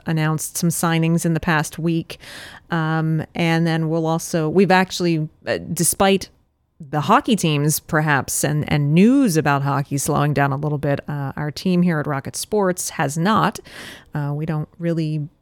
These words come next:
have an off, we don't believe in an off season so much. Uh, we wanna keep you informed about what's going on all th-, all throughout hockey all, all year round. So we're gonna catch you up on a little bit of,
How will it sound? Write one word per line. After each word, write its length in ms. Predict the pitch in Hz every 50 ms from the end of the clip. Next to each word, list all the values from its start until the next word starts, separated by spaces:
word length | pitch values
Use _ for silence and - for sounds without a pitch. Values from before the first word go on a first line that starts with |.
| _ _
have 260 | - - 240 254 240
an 100 | 202 170
off, 240 | 143 139 139 151 -
we 100 | - 214
don't 140 | 226 226 208
believe 280 | 185 202 220 233 214 175
in 80 | 170
an 120 | 175 165 165
off 180 | 156 143 -
season 380 | - - 170 160 151 156 151 147
so 140 | - - 156
much. 400 | 147 156 196 - - - - 214
Uh, 180 | 160 165 160 151
we 120 | 160 160
wanna 180 | 160 160 156 156
keep 320 | - - 180 165 - 175
you 300 | 156 151 147 147 147 143 - - - - - - - -
informed 500 | - 185 175 - - 175 170 165 165 160
about 300 | 160 147 156 151 143 -
what's 180 | 156 156 - -
going 300 | - 170 156 156 151 151
on 400 | 147 147 147 143 143 143 - - - _ _ _
all 300 | - 175 165 170 170 165
th-, 220 | 160 - - - - -
all 180 | 170 175 170
throughout 360 | 147 - - 170 190 226 247
hockey 320 | 202 170 143 135 139 - 143
all, 160 | 131 135 139 - - -
all 120 | 165 156
year 180 | 147 139 143 139
round. 220 | 135 135 143 156 -
So 100 | - 196
we're 80 | 220
gonna 120 | 240 226 185
catch 240 | - 196 185 -
you 60 | - 175
up 140 | 165 -
on 80 | 170 160
a 60 | 156
little 180 | 156 160 160 156
bit 140 | - 160 151
of, 280 | 147 143 139 139 -